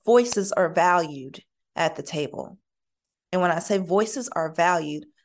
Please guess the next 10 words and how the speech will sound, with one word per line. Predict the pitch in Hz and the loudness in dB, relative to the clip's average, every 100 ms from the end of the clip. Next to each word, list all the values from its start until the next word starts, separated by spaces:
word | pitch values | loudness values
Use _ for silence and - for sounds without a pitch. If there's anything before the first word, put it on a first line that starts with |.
| _ - | _ -16
that | 170 | -6
they | 208 196 | -2 0
should | - - 262 262 | 0 -2 -4 -4
be | 214 | -6
valued. | 196 180 190 190 - - - - _ _ _ _ _ _ _ _ _ _ _ _ 185 | -2 2 2 0 -4 -12 -16 -20 _ _ _ _ _ _ _ _ _ _ _ _ -6
And | 175 175 | -6 0
there's | 180 175 | 0 2
no | 220 | 2
harm | - - 240 262 214 | 2 -2 0 0 -2
intended | 208 - 226 190 151 | -6 -6 -6 -6 -8